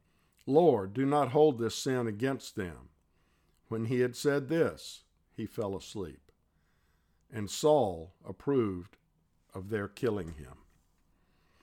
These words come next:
On that day, a great persecution broke out against the church in Jerusalem, and all except the apostles were scattered throughout Judea and Samaria.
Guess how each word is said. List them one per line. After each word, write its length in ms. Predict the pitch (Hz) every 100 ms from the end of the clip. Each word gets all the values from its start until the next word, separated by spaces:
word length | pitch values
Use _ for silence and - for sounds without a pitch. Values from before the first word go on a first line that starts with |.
| _ _ - -
On 180 | 135 156
that 200 | 160 139
day, 200 | 180 131
a 100 | 113
great 340 | 147 175 -
persecution 720 | 147 143 123 - 151 139 120
broke 320 | 107 110 98
out 240 | 110 107 110
against 320 | 101 123 -
the 80 | 110
church 500 | - 147 127 101 -
in 140 | 110
Jerusalem, 760 | 107 123 135 135 92 76 67 - _ _ - - -
and 180 | 113 117
all 420 | 135 139 170 175
except 400 | - - 156 -
the 100 | 147
apostles 680 | 117 135 135 131 110 92 117
were 100 | 104
scattered 680 | - - 143 143 120 80 -
throughout 520 | - 120 123 131 117
Judea 580 | 131 120 131 123 76 - _ _ _ -
and 140 | 107
Samaria. 640 | - 127 127 127 101 73